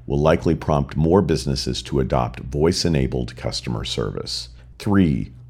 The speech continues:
augmented reality experiences. A R is set to enhance online shopping, enabling customers to visualize products in their environments. Four, emphasis on customer privacy.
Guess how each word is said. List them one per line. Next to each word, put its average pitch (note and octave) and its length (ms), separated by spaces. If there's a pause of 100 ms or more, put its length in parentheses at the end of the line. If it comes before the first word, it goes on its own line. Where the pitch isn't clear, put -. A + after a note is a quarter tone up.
augmented F2+ 560
reality C#2 560
experiences. A#1 840 (400)
A F#2+ 160
R E2 320
is E2+ 260 (100)
set - 500 (160)
to D#2 180
enhance C2+ 420
online C2 440
shopping, - 540 (320)
enabling D2+ 480
customers C#2+ 580
to - 140
visualize E2 720
products E2 680 (320)
in D2+ 220
their B1 200
environments. A#1+ 760 (720)
Four, - 480 (340)
emphasis G#2 640 (100)
on D#2 200
customer D2 500
privacy. D2+ 800